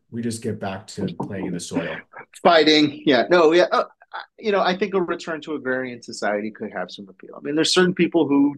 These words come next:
Speaker 2: do that. You got Amish people and Mennonites and stuff like this.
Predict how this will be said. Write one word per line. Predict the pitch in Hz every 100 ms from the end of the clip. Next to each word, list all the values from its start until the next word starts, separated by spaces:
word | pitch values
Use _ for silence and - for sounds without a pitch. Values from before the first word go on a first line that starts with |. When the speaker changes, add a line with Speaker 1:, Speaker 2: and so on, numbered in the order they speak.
| -
Speaker 2:
do | 113 135
that. | 110 101 120 107
You | 107
got | 107 110
Amish | 90 110 110 -
people | - 101 104
and | 101
Mennonites | 92 92 92 92 95 -
and | -
stuff | - -
like | - - -
this. | - 123 -